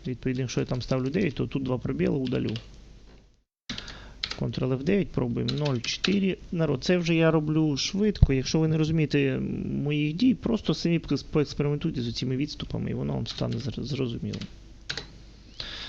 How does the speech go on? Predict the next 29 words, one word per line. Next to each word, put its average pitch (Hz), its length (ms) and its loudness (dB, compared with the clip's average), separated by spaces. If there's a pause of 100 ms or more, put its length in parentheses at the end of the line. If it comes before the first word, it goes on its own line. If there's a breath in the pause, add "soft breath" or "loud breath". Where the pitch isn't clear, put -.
(240 loud breath)
О, - 220 0
ну, 370 200 0
більш-менш 175 500 0
нормальна 131 340 0
табличка 107 480 -4
будується, 107 480 -4
да? 175 220 0 (260)
Піде. 131 320 0 (720 loud breath)
Значить, - 400 0
е, 135 720 4
бачите, 131 440 2
вже 143 200 4
тепер 165 260 2
ми 139 120 2
табулюємо 131 580 2
більш 120 140 -2
складну 117 320 -2
функцію 123 420 -2
y 123 120 -2
дорівнює 113 240 0
косінус 135 460 -2
x. 320 200 0
Відповідно, 160 540 2
значення 139 360 0
ікса 131 220 0
і 147 100 2
ігрека 220 300 2
може 139 240 2
бути 123 320 -2